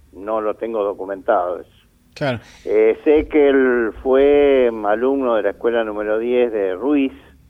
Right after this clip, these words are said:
Speaker 1: donde ya se destacó, eh, ampliamente por sus habilidades para la escritura, para el dibujo,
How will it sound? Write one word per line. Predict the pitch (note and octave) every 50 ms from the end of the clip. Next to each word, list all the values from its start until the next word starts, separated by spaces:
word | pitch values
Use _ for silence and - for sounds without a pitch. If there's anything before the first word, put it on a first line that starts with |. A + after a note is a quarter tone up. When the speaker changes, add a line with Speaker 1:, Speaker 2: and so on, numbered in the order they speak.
| _ _ _ _ _ _ _ _ _ _ _ _ _
Speaker 1:
donde | - - G#2+ G2+ G2 F#2+ F2+ E2+ G2 G2 F#2+ F#2+ F#2+ F2+ - -
ya | - A#2+ A#2 - -
se | A#2
destacó, | G#2 G2+ G2 F2 - - A2 - - - D3+ C#3+ C3+ C3+ C3+ C#3 - - - - _ _ _ -
eh, | - - E2+ F2 F2 E2 E2 E2+ D#2+ D#2+ D#2+ E2 E2+ E2+ - - - - _ _ _ _ - - - -
ampliamente | F#2+ G2+ A2+ A2 G#2 - G2 G2+ A2 G#2+ G2+ A#2+ C#3 C3+ B2+ A#2+ - - G#2 -
por | - G#2 F#2+ F#2 F2+ F2+ F2 E2 D2+ - -
sus | G2 F2+ E2
habilidades | F2+ F2 F#2 F2+ E2+ F#2+ F#2+ G2+ G#2+ A2 G#2+ G#2+ G2+ F#2+
para | - F#2 F2+ F2+
la | E2+ F#2
escritura, | F2 - - F#2+ F2+ - - C3 C#3 C#3 C3+ C3 B2+ A#2+ A2 G#2 F#2+
para | G2 F#2+ F#2+
el | F#2 F2+ F2
dibujo, | F#2+ G2 G#2 C3 D3 C#3+ C3 G#2+ - - C3 A#2+ - - _